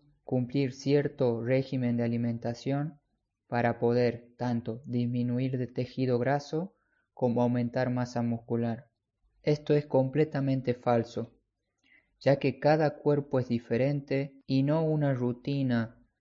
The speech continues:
con números, horas y pautas específicas harán que nosotros cambiemos nuestra forma de alimentarnos. Perdón si me estoy yendo un poco por las ramas,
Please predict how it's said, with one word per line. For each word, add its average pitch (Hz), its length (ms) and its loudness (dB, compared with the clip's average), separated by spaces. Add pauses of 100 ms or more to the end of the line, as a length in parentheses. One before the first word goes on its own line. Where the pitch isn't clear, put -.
con 113 520 -2
números, 131 800 0 (460)
horas 131 680 4 (460)
y 117 160 0
pautas 135 580 2
específicas 135 1160 -4 (260)
harán 139 560 0 (300)
que 120 160 0
nosotros 147 720 -2
cambiemos 135 680 -2
nuestra 123 320 -2
forma 123 400 0
de 117 60 2
alimentarnos. 117 1000 -2 (840)
Perdón 139 340 2
si - 140 -2
me 127 80 4
estoy 127 220 0
yendo 139 240 2
un 120 100 0
poco 147 320 2
por 113 160 2
las 110 220 0
ramas, 135 520 0